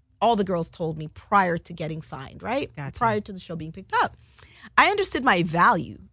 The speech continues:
Speaker 1: And so I'm working on the show, working with the girls, everything is happening. And, uh, one of the executives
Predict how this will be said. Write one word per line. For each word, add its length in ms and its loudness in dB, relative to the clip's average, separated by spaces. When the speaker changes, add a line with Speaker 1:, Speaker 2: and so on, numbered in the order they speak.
Speaker 1:
And 500 2
so 480 2
I'm 200 4
working 380 0
on 140 0
the 80 -2
show, 420 -2
working 400 -4
with 140 -6
the 60 -18
girls, 640 -8
everything 400 -4
is 100 -4
happening. 640 -6
And, 500 2
uh, 500 0
one 420 -2
of 160 0
the 120 4
executives 760 -4